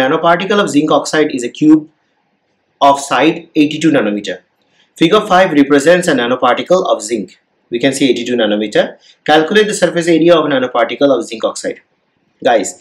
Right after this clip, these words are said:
in a question like this, if we need to find out the surface area, we need to know that there are six faces, all right, of a particular cube, and each face will have eighty-two nanometer times eighty-two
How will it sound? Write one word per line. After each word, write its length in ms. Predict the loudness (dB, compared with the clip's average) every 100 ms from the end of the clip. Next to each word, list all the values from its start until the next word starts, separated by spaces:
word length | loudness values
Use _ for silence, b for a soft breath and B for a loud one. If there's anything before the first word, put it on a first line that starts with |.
| b b b
in 100 | 0
a 100 | 2
question 340 | 0 2 2 2
like 260 | 0 -2
this, 400 | 0 0 -2 -4 0
if 180 | 2 2
we 80 |
need 200 | 2 2
to 120 | 0 0
find 200 | 0 0
out 80 | 0
the 80 |
surface 280 | -2 -4 -4
area, 240 | 0 2 2
we 140 | 2
need 180 | 0 -2
to 100 | -2
know 340 | 0 0 -2 B B B
that 180 | -2 0
there 180 | 2 2
are 40 |
six 540 | 0 -4 -6 -8 -12 _
faces, 680 | 0 2 2 -2 -6 -10 -14 _ -2
all 120 | 0
right, 360 | 2 0 -4 b b _
of 420 | 4 4 4 -2 -4
a 180 | -2 0
particular 440 | 0 0 -2 -2
cube, 380 | 0 0 0 -6 _ _
and 380 | -4 -4 -4 -6
each 440 | -6 -6 -6 -12 -14 _ _
face 480 | 0 2 2 0 -4 0
will 160 | 0 0
have 420 | -2 0 0 -2 0
eighty-two 520 | 0 0 -6 -2 -2 0
nanometer 520 | 0 0 0 0 0
times 300 | -2 -4 -6 -8
eighty-two 280 | -8 -4